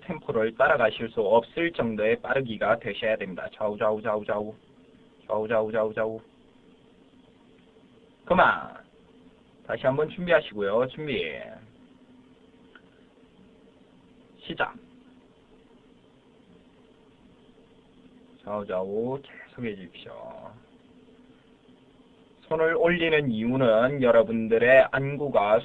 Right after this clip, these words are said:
수평으로 움직일 수 있도록 유도를 해주기 위해서입니다.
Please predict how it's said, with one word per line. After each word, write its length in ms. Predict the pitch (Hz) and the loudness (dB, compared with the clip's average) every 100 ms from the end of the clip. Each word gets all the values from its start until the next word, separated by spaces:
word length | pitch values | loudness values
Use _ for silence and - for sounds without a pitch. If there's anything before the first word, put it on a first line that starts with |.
| - | -2
수평으로 600 | - - 214 175 139 139 147 | -18 -4 0 2 2 2 -2
움직일 460 | 139 139 156 156 151 | -4 -6 -6 -4 -4
수 140 | - | -6
있도록 920 | 131 - 120 - 147 131 107 113 113 - - - | -12 -10 -12 2 4 4 6 6 4 0 -20 -12
유도를 640 | 127 147 156 185 190 196 185 | -6 -4 4 6 6 4 2
해주기 480 | 120 117 117 147 120 | -2 -6 -10 -6 -2
위해서입니다. 1040 | 107 107 135 110 98 98 120 123 90 80 | 0 0 -2 -8 -4 0 2 2 0 -8